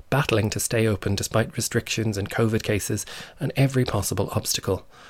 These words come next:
Much as I look forward to watching that film again, I'll hold off for the moment.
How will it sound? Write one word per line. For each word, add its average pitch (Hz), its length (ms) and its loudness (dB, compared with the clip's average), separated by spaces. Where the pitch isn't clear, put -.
Much 143 280 6
as 104 120 0
I 104 80 6
look 101 140 2
forward 101 280 2
to 101 80 -4
watching 101 320 0
that 101 180 0
film 95 220 0
again, 92 360 0
I'll 113 120 4
hold 127 220 6
off 98 200 4
for - 120 -4
the 98 100 4
moment. 92 460 0